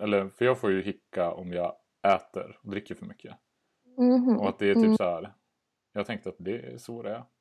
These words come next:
Speaker 1: typ.
Speaker 2: Ja, det är väldigt pinsamt när jag får hicka ifall jag druckit alkohol, för då säger alla, "Åh,
Speaker 1: Mm.
Speaker 2: fyllerhicka." Man bara, "Det här är tredje gången jag hickar idag,
Speaker 1: Mm, mm.
Speaker 2: så fuck off."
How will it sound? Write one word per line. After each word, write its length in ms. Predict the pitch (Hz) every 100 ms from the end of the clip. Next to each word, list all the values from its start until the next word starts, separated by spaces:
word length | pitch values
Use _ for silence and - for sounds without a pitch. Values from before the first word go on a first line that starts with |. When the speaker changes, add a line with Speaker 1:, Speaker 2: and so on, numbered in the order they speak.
| _
Speaker 1:
typ. 120 | - - _ _ _ _
Speaker 2:
Ja, 380 | 220 220 220 220 -
det 60 |
är 60 | 233
väldigt 280 | 247 269 -
pinsamt 440 | 208 196 214 202
när 80 | 196
jag 80 | 202
får 60 |
hicka 340 | 208 202 - 202
ifall 160 | 196
jag 100 | 196
druckit 180 | 196 196 208
alkohol, 460 | 214 214 214 226
för 100 | -
då 120 | 208 196
säger 180 | 196
alla, 100 | 196 233
"Åh, 40 | 311
Speaker 1:
Mm. 120 | 320
Speaker 2:
fyllerhicka." 600 | - 294 294 294 - 208
Man 180 | 214 220
bara, 180 | 214 220 311 - - - - - _
"Det 60 | 190
här 120 | 180
är 40 |
tredje 440 | 202 233 226 226 254
gången 260 | 247 247
jag 100 | 262
hickar 380 | 247 294 - 311
idag, 520 | 320 226 226 240 240
Speaker 1:
Mm, 120 | 240 - 269
mm. 260 | 220 220 220
Speaker 2:
så 80 | 220 214 208 _ _ _ _ _ _ _ _ _ -
fuck 220 | - 233 269
off." 200 | 262